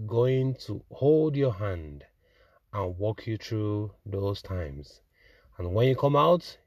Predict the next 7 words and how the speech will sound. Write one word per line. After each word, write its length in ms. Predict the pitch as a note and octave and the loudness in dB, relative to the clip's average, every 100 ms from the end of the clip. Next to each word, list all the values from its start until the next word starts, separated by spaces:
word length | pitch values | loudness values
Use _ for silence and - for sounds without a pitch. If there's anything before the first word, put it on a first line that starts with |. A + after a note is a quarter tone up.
| _ | _
you 100 | A2 | -8
will 80 | G#2 | -4
no 80 | B2+ | -2
longer 280 | A#2+ A#2+ | 2 2
say, 520 | A#2 - A2+ B2 C#3+ C3+ _ _ _ _ _ _ _ _ _ _ _ _ _ - | 0 -2 0 0 -2 -10 _ _ _ _ _ _ _ _ _ _ _ _ _ -2
"I 180 | A2 | -2
felt 600 | G2+ - C#3 D3 D3+ D3+ | -2 -6 2 6 6 2